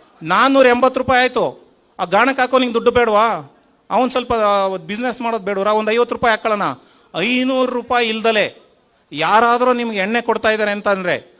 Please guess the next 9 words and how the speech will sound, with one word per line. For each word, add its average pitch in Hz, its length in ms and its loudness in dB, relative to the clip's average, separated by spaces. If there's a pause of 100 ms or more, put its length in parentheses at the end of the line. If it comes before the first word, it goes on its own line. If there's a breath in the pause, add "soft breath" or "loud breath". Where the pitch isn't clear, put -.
(100)
ನಾಮ 214 240 2
ಹಾಕ್ತಿದ್ದಾರೆ 190 460 -4
ಅಂತ 170 160 -8
ಅನ್ಕೊಂಬಿಡಿ. 135 460 -10 (1040)
ಮತ್ 214 160 -4
ಹೆಂಗ್ 247 200 0
ಕೊಡ್ತಾರೆ? 208 600 2 (160)
ಒಂದ್ 233 220 -2
ಲೀ-, - 420 -12